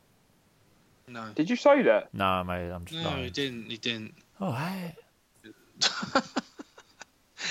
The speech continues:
Speaker 1: Independent adjudicator. Um, I've gone for confirmation. No, he didn't say that. Um, so in the order that we did, not the order it was on the card, but the order that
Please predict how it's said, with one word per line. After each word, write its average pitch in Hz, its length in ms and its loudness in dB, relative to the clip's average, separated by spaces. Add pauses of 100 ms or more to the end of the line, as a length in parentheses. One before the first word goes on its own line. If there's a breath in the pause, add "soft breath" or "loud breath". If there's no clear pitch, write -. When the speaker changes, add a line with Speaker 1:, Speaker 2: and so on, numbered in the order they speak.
(120)
Speaker 1:
Independent 165 560 2
adjudicator. 139 840 -2 (460 soft breath)
Um, 135 500 2 (1080)
I've 139 280 4
gone 160 200 2
for - 120 -12
confirmation. 156 920 0
No, 135 260 -4 (260)
he 123 100 -18
didn't 120 240 -8
say 123 200 -8
that. 98 180 -10 (840 soft breath)
Um, 135 360 4 (280 loud breath)
so 151 200 4
in 165 100 6
the 180 100 6
order 175 280 2
that 151 160 -2
we 143 60 -6
did, 147 200 -6
not 165 260 -2
the 160 80 0
order 156 220 -2
it 139 40 -4
was 139 140 -2
on 143 140 0
the 139 80 -6
card, 123 480 0 (600)
but 123 100 -14
the 131 100 -4
order 127 300 -4
that 117 260 -6